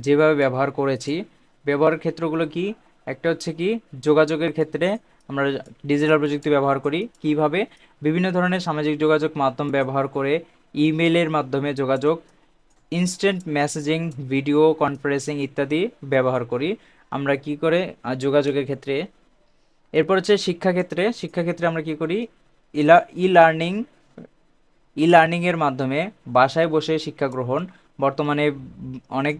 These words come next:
আহ, ই-লার্নিং প্ল্যাট-, প্ল্যাটফর্ম রয়েছে, যেমন অনেকে আম-, YouTube থেকে শেখে, এটাও কিন্তু একটা ই-লার্নিং।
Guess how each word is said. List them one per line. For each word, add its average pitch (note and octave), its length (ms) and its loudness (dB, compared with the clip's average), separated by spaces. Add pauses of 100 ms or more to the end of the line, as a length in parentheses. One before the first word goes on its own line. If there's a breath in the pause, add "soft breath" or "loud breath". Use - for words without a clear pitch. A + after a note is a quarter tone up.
আহ, C#3 220 0
ই-লার্নিং D3+ 400 4
প্ল্যাট-, C#3 340 -2 (200)
প্ল্যাটফর্ম C#3+ 520 0
রয়েছে, C#3 340 -2
যেমন C3 240 -2
অনেকে C3 300 -2
আম-, C3+ 260 -4
YouTube C#3 280 -6
থেকে D3+ 220 0
শেখে, C#3+ 260 0
এটাও C3+ 180 0
কিন্তু C#3+ 220 -6
একটা C3+ 180 -4
ই-লার্নিং। C3+ 580 0